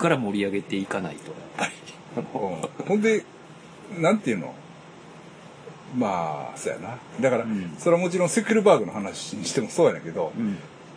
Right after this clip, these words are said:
Speaker 2: 「選別が始まってるんですよ」って言うやんか。
Speaker 1: うん。
Speaker 2: 「え、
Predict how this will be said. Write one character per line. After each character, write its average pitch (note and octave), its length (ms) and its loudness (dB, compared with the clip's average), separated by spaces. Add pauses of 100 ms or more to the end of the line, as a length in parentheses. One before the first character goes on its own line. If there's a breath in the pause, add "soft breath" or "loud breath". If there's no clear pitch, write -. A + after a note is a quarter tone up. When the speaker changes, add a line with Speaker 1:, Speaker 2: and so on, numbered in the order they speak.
(160)
Speaker 2:
「選 G#3+ 280 6
別 F#3+ 180 6
が F3 80 6
始 F3+ 220 4
ま F3 80 6
っ E3+ 40 -6
て E3+ 140 4
る D3 80 4
ん A#2 60 4
で C2+ 80 -4
す - 140 -8
よ」 C#2 80 -6
っ - 20 -14
て - 160 -4
言 B2+ 80 0
う A#2 40 0
や E2+ 80 -2
ん - 40 -14
か。 - 140 -6
Speaker 1:
う - 20 -2
ん。 - 120 0 (400)
Speaker 2:
「え、 D#3+ 120 0